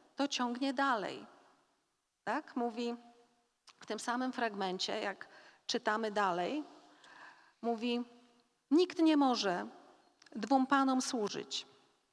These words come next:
Tak, werset dwudziesty czwarty. Gdyż albo jednego nienawidzić będzie, a drugiego miłować, albo jednego trzymać się będzie, a drugim pogardzi.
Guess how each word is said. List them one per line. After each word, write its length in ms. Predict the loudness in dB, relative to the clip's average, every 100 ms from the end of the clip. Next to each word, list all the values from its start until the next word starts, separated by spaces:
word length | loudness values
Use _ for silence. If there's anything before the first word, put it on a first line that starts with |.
| _ _ _ _ _
Tak, 180 | -4 -2
werset 320 | -2 -2 -4
dwudziesty 420 | -6 -6 -6 -8
czwarty. 580 | -6 -4 -6 -6 -10 -12 -14 _ _ _ _ _ _ -2
Gdyż 240 | 2 4
albo 300 | 6 6 4
jednego 480 | 4 4 2 2 2
nienawidzić 600 | 2 0 0 -4 -4 -4
będzie, 400 | -2 -2 0 -2
a 40 |
drugiego 420 | 0 -2 -2 -2 -2
miłować, 680 | 0 -2 -2 -4 -6 -10 -10 -20 -6
albo 240 | -2 0 2
jednego 460 | 0 2 2 2
trzymać 440 | 0 0 2 0 0
się 200 | 0 0
będzie, 400 | -2 0 -2 -4 -12 -4
a 120 | -2 0
drugim 320 | -2 -2 -2
pogardzi. 640 | 0 0 0 -2 -8 -8